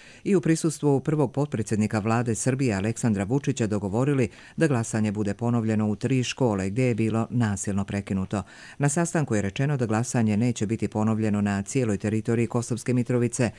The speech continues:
i ostalim opštinama na sjeveru, nego samo na tri biračka mjesta.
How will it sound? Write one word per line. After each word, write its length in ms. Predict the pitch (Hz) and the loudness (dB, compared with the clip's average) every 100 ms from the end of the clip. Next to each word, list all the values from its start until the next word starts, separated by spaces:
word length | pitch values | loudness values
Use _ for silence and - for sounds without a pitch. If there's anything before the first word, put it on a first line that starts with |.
| - - | -14 -4
i 120 | 160 151 | 2 2
ostalim 400 | 147 135 104 98 | 2 -4 -2 -2
opštinama 520 | 110 - 131 127 113 | -2 -2 0 2 2
na 120 | 98 | 0
sjeveru, 420 | - 131 135 123 - - | 0 2 4 2 0 -2
nego 200 | 135 120 | 2 4
samo 320 | 110 139 147 143 | 4 2 2 2
na 80 | |
tri 240 | 139 113 101 | 0 0 0
biračka 460 | 98 95 92 - | 0 -2 -4 -4
mjesta. 400 | 98 95 95 104 | -2 -2 -2 -4